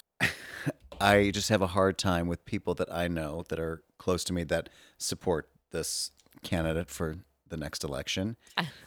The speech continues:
Speaker 2: I like
Speaker 1: Um,
Speaker 2: how you worked around the name. <laughs>
Speaker 1: uh-huh.
Speaker 2: I'm very impressed. <laughs>
Speaker 1: And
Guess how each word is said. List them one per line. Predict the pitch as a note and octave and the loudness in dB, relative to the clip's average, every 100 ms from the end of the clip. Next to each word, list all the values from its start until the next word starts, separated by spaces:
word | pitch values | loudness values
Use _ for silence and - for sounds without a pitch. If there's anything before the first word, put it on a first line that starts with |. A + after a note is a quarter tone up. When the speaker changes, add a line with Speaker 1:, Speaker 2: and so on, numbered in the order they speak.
| - | -2
Speaker 2:
I | G#3+ | 4
like | C#3 - | 6 6
Speaker 1:
Um, | F3+ | 6
Speaker 2:
how | F#3 | 2
you | E3+ | 0
worked | D3 D3 - | -4 -6 -8
around | D#3+ D3+ C#3 | -6 -4 -4
the | C#3+ | -8
name. | C3 C3+ G#3+ - | -6 -2 -2 0
<laughs> | |
Speaker 1:
uh-huh. | A#2 - | 0 8
Speaker 2:
I'm | - - B3+ G3+ | 8 10 6 4
very | A3+ D4+ A3+ | 6 8 6
impressed. | F3 F3 - F3 F#3+ - - - | 0 -4 0 6 6 4 -4 2
<laughs> | |
Speaker 1:
And | A#2+ A2+ A2 G#2+ G#2 | 4 6 8 6 4